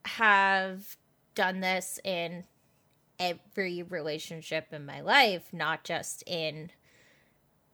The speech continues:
not ju-, not just with romantic partners. Like,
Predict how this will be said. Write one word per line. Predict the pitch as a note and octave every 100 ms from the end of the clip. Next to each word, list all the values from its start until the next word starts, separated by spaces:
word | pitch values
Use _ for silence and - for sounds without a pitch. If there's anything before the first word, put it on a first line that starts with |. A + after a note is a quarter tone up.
| _ -
not | F#3+ F#3+ F3+ F3+
ju-, | F#3 E3 -
not | F3 E3
just | E3+ D#3+ -
with | D#3+
romantic | E3 E3 D#3 - -
partners. | - A3 A3 G#3 F3+ E3 E3+ - E3
Like, | E3 D#3 E3 - -